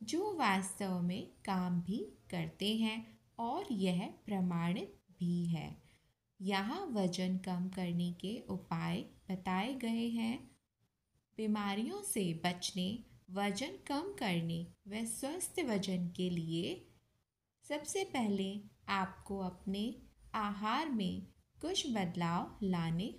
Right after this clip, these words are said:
होंगे, जैसे पॉइंट नंबर वन, किसी भी समय के भोजन को छोड़ें नहीं। पॉइंट नंबर टू, अपने भोजन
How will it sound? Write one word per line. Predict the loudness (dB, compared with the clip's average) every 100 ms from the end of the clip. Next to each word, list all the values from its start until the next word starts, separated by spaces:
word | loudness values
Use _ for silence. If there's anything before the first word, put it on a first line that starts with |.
| -4
होंगे, | -2 0 -2 -4 -8 -12 -18 -20 -20 -20 -8
जैसे | -2 2 2 2 0 2 0 -2 -10 -20 -20 -20 _ _ -20 -12
पॉइंट | -4 -2 -2 -4
नंबर | 0 2 2 0 -4 -8 -18 -8
वन, | -2 -2 -2 -6 -10 -18 -20 -20 -20 -14 -6
किसी | -4 -2 -4 -4 0
भी | 2 2
समय | 0 0 2 2 -2 -10 -20 -20 -20 _ -20 -6
के | -4
भोजन | 0 0 0 0 0 0
को | -2 -4 -4 -10 -16
छोड़ें | -4 0 2 0 -4 -8 -2
नहीं। | 0 2 0 -4 -8 -20 _ _ _ _ _
पॉइंट | -6 -4 -6 -2
नंबर | 2 2 2 -2 -6 -20 _ -8
टू, | -4 -4 -6 -14 -20 -12
अपने | -6 -6 -4 -6 -4
भोजन | -2 2 2 2 0